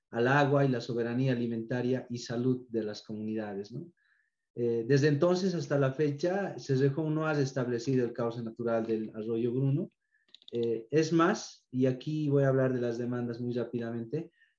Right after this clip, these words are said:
Anglo American y Glencore decidieron demandar a Colombia en el ciadi, ¿no? Bajo el argumento de que la decisión de la Corte Constitucional afecta sus inversiones de forma negativa. Es este año, ¿no? El veintiocho de mayo de dos mil veintiuno, que Glencore presentó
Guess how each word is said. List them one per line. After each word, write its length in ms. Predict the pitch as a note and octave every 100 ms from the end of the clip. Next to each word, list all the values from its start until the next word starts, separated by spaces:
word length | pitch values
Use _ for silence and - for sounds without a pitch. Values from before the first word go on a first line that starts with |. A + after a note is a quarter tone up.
| _
Anglo 300 | D#3 F3+ F#3
American 460 | E3+ E3 - D3
y 60 | C#3+
Glencore 440 | C#3 C#3+ C#3+ D#3
decidieron 540 | C#3+ C3 C#3+ C#3+ D3+ C#3
demandar 500 | B2+ B2 B2 D3+ D3
a 140 | B2+
Colombia 500 | - A#2+ A#2+ A2+ A2+ B2+
en 160 | C#3
el 100 | B2+
ciadi, 500 | A#2 C#3 C3+ A2+ G#2
¿no? 160 | A2+ D3+
Bajo 280 | C#3 C3 C3+
el 80 |
argumento 480 | B2+ B2 C3+ C#3 C#3+
de 160 | B2 A#2+
que 100 | A2+
la 140 | A2
decisión 420 | G#2+ A2+ A#2+ C#3+
de 100 | D3
la 140 | C3 A#2
Corte 280 | B2 B2 -
Constitucional 840 | A#2 A2+ A2 A2 - A2+ A#2 C#3+ - _ _ _ _ -
afecta 440 | A2+ C#3+ C3+ A#2+
sus 360 | - A2 A2 A#2
inversiones 500 | A2 A2+ A2+ A#2+ A2+
de 80 |
forma 280 | A2+ A#2 A2+
negativa. 520 | A2 A2 A2 A#2+ A2+ A2+ - - _ _ _ -
Es 160 | E3
este 260 | G3+ F#3+ F#3+
año, 300 | F#3+ E3 C#3
¿no? 140 | C#3
El 80 | E3
veintiocho 580 | D3 C#3 D3+ D3+ D3 C#3
de 100 | C3
mayo 300 | C3 C3+ C3+
de 140 | B2
dos 180 | A#2 A#2
mil 320 | C3 C3+ B2+
veintiuno, 720 | A#2+ A#2+ A#2 C#3 C3 C3 E3
que 200 | - A#2+
Glencore 440 | A2+ C3 C3 D3+ D3+
presentó 720 | C3 B2+ B2+ C3 D#3 C#3+ -